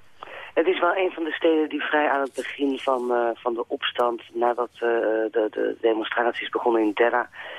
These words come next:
in, eh, noord aan de Jordaanse grens in Syrië... was Latakia een van de eerste steden waar mensen ook op de straat op gingen.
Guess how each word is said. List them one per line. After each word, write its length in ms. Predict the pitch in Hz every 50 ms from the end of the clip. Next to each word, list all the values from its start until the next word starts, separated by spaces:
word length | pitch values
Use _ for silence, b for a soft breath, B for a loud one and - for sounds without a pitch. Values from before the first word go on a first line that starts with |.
| B B B B B
in, 240 | - 120 117 117 117
eh, 520 | 117 113 110 113 107 113 110 110 - 104
noord 260 | 113 123 127 123 123 -
aan 140 | 110 113
de 60 | 110 110
Jordaanse 420 | 113 113 117 113 113 110 - -
grens 400 | - - - 127 131 127 123 -
in 140 | 120 117 107
Syrië... 420 | - - 117 113 110 110 110 107 B B B B B B B B
was 140 | - 123 -
Latakia 460 | 139 131 - - 143 - - 135 135
een 140 | 117 131 127
van 120 | - -
de 60 | 120 -
eerste 240 | 127 117 - -
steden 400 | 123 - - 123 120 120 113 117
waar 140 | 110 117 117
mensen 320 | 113 113 110 - - - -
ook 260 | 127 123 - - -
op 180 | - - - -
de 120 | - -
straat 420 | - - - - 123 127 131 120 -
op 140 | - -
gingen. 320 | - - - 113 104 104